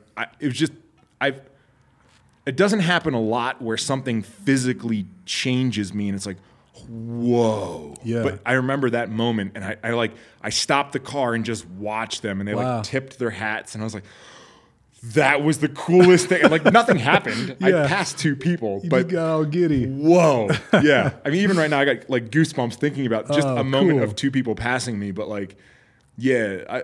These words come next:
Speaker 1: I, I definitely have an interest in horses. I've ridden horses before,
Speaker 2: Mm-hmm.
Speaker 1: but I've never really been around. I've been, I've ridden horses, but they're always, like, the horses that get ridden five times a day by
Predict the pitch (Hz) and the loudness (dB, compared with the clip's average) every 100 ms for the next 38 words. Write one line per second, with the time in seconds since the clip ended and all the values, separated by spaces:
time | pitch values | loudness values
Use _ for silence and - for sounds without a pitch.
0 | - 131 139 156 185 202 175 123 120 131 | -8 -4 -2 0 0 -2 -2 -4 -6 -8
1 | 139 139 113 117 110 113 117 123 135 107 | -8 -8 -8 -6 -6 -6 -4 -4 -4 -4
2 | 110 98 95 104 - 101 95 127 127 139 | -6 -6 -10 -12 -8 -6 -2 0 0 0
3 | 117 104 120 123 123 120 110 110 104 95 | -2 -6 -2 0 0 -2 0 -2 -4 -6
4 | 110 104 98 107 104 101 98 131 135 180 | -6 -6 -6 -6 -6 -6 -8 -8 -2 -2
5 | 151 135 131 156 143 123 117 107 107 98 | -2 -4 0 0 0 -2 -2 -2 -4 -8
6 | 110 107 110 110 107 95 98 90 - _ | -8 -4 -2 -2 -2 -4 -8 -8 -12 _
7 | _ _ _ _ _ 117 - 113 110 107 | _ _ _ _ _ -8 -2 -2 -2 -6
8 | 98 98 104 95 104 101 95 92 - 107 | -6 -6 -8 -8 -8 -6 -6 -8 -8 -8
9 | 98 95 98 92 87 85 90 90 82 76 | -6 -8 -10 -10 -10 -10 -10 -10 -12 -16